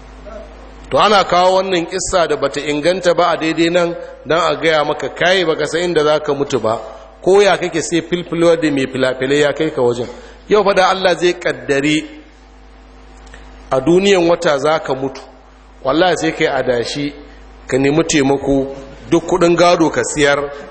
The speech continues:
ka ci bashi ka kai ma turawa su sa ka kumbu a polo a kai ka can ka mutu. To ina ruwan Allah. Jama'a mun fahimci wannan da kyau ku? To wannan kissa da ake kawo a nan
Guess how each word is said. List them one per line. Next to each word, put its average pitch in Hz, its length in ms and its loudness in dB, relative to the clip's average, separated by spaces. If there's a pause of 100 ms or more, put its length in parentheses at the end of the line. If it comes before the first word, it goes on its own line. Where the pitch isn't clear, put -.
ka 151 100 -2
ci 160 140 0
bashi 175 380 2
ka - 140 -4
kai 170 200 -2
ma 165 140 0
turawa 165 520 2
su 160 160 -6
sa 160 140 0
ka 160 240 -2
kumbu 156 320 -4
a 131 160 0
polo 165 260 2
a 123 60 -4
kai 156 140 -2
ka 139 100 -2
can 127 180 -4
ka 127 120 -4
mutu. 113 260 -10 (1400)
To - 100 0
ina 143 200 2
ruwan 139 200 0
Allah. 135 280 -6 (1600)
Jama'a 147 300 2
mun 160 160 0
fahimci 147 300 0
wannan 151 220 4
da 123 120 -2
kyau 143 160 0
ku? 98 160 -10 (1160)
To - 100 -2
wannan 160 300 2
kissa 160 320 0
da 139 120 0
ake 147 180 -4
kawo 143 340 2
a 135 40 -4
nan 135 480 -4